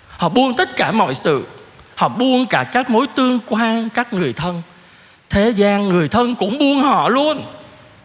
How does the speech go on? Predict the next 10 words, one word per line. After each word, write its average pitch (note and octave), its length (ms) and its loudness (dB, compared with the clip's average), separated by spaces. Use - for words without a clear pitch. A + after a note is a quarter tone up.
Họ A2+ 160 -4
ra F3 180 0
đi F#3+ 180 2
với G3 160 -2
đôi F#3+ 160 2
bàn B2 280 -2
tay F3+ 280 0
trắng G#3 340 -2
xòe C#3 460 -4
ra. C3+ 200 -8